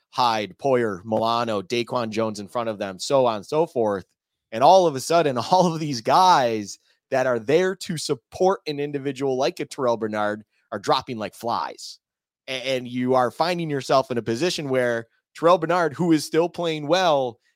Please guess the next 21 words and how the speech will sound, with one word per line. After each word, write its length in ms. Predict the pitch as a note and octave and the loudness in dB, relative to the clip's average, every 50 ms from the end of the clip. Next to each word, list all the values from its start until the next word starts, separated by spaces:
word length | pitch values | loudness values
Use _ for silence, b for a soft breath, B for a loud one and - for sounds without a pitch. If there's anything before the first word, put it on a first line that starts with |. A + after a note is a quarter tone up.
| _ _ | _ _
now 200 | B2 C#3 D3+ D#3 | -4 -4 -2 -2
needs 260 | D#3 D#3 D#3+ D3+ - | -4 -6 -8 -10 -6
to 100 | - E3 | -2 -2
actually 340 | D#3 D3 D3 - - D3+ C3 | -2 -2 -2 -6 -8 -8 -8
step 340 | - - - D3 C#3 - - | -8 -4 -4 -4 -2 -2 0
up 200 | C#3+ C#3 C3+ _ _ - | -2 -2 -2 _ _ -10
and 200 | C3+ B2+ A#2+ G#2+ | -10 -8 -8 -8
be 240 | G2 C3 C#3 C3 B2 | -8 -6 -6 -6 -6
more 460 | A#2 A#2+ B2+ D3 E3 E3 D#3+ C#3 B2 | -4 0 4 6 6 6 6 4 2
than 180 | G#2+ A2 A#2 G#2+ | 0 -2 -6 -6
just 400 | G2 A2+ A2+ G#2+ F#2+ - - _ _ _ _ _ _ - | -4 -2 -2 -2 -4 -6 -12 _ _ _ _ _ _ -8
a 80 | A2+ | -8
serviceable 680 | - - - C3 B2 A2 G#2+ G#2 - A2 G2+ G#2 G2 F#2+ | -8 -4 -2 -2 0 0 -2 -6 -6 -4 -4 -4 -2 -2
Mike. 400 | G2 G2+ F2+ E2 D#2 _ _ b b b b b | -2 -2 -4 -4 -6 _ _ b b b b b
He 140 | - D3 | -12 -12
<laughs> 180 | C#3+ C3 G#2 G#2+ | -10 -10 -8 -6
needs 300 | F3+ F#3+ F#3 E3 C#3 C3+ | -4 -4 -4 -4 -6 -8
to 180 | - C#3 C#3 B2+ | -8 -6 -6 -4
be 420 | A2 G2 D3 D#3 D#3 C#3+ B2 A#2+ - | -2 -2 -2 0 0 0 -2 -4 -4
a 180 | A#2+ A#2 A2 G#2 | -4 -4 -4 -6
guy. 640 | F#2 F2 - G2 A2+ C#3+ D#3 B2+ F#2 E2+ E2 C#2+ | -8 -6 0 2 4 4 4 4 2 -2 -8 -14